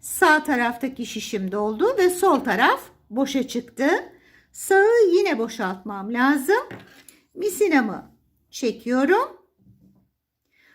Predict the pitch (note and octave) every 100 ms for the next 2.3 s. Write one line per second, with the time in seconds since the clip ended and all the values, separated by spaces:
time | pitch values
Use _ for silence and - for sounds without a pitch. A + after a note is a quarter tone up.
0 | _ - - - G4 D4+ A#3+ D3 - -
1 | _ _ _ _ _ _ _ _ - A3+
2 | A#3 D#4 F#4